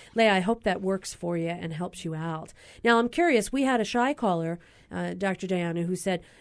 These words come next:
"Do you make adjustments for pediatrics?" So, for example, when you were talking about your son and giving him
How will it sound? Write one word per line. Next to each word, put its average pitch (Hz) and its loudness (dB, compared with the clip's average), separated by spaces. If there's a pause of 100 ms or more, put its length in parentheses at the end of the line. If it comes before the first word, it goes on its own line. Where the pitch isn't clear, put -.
(120)
"Do 214 0
you 294 4
make 311 2
adjustments 226 0
for - -8
pediatrics?" 196 -6
So, 160 -2 (300)
for 202 -2
example, 196 0
when 180 -2
you 170 -2
were 170 -4
talking 202 -6
about 175 -8
your 165 -6
son 185 0
and 160 -6
giving 180 -2
him 165 -2